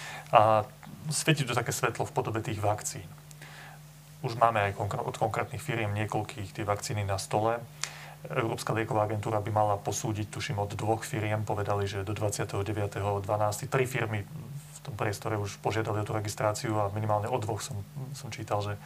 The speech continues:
ema to posúdi do dvadsiateho deviateho dvanásteho. Tá otázka úplne z pohľadu obyčajného človeka na Slovensku, že kedy, e,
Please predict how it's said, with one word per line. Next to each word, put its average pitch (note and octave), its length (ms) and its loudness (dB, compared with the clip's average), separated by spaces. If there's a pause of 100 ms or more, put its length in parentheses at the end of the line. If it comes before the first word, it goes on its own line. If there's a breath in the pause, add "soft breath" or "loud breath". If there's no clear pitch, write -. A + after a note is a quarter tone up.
(420 loud breath)
ema A#2+ 240 6
to - 80 -2
posúdi A#2 400 -2
do A2 80 -2
dvadsiateho A2+ 480 0
deviateho A2+ 320 0
dvanásteho. A2+ 520 2 (520 loud breath)
Tá C#3 160 10
otázka C#3 320 4
úplne B2 320 2
z - 320 -8 (160)
pohľadu B2 320 4
obyčajného A2+ 400 -2
človeka A2 240 0
na A2 120 0
Slovensku, A2+ 360 -4
že A2 160 -2 (160)
kedy, D3 320 6
e, - 20 -12